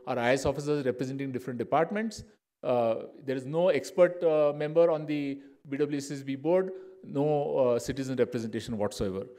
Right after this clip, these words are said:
Uh, you look at how the chairman of the B W S S B is appointed or chairperson. Over the last five years, they've probably had six or seven chairs, uh, you know, going through, uh, as chairperson. So how are you going to have a well-governed board or a go-, well-governed utility? Look at K S P C B, is the same story all over again.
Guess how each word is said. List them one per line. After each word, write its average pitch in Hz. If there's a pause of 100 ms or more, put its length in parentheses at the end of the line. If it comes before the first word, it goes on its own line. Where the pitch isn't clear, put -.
(320)
Uh, 120 (180)
you 156
look 170
at 175
how 160
the 160
chairman 160
of 180
the 175
B 160
W 170
S 160
S 175
B 175
is 165
appointed 180
or 151
chairperson. 165 (400)
Over 170
the 185
last 170
five 165
years, 170
they've 160
probably 156
had 143
six -
or 156
seven 135
chairs, 123 (300)
uh, 110
you 117
know, 107 (200)
going 135
through, 127
uh, 110
as -
chairperson. 107
So 147
how 143
are 175
you 175
going 165
to 147
have 135
a 127 (240)
well-governed 123
board 110 (240)
or 117
a 113
go-, 113
well-governed 110
utility? 104 (240)
Look 170
at 190
K 175
S 175
P 185
C 185
B, 208
is 180
the 160
same 156
story 147
all 127
over 120
again. 117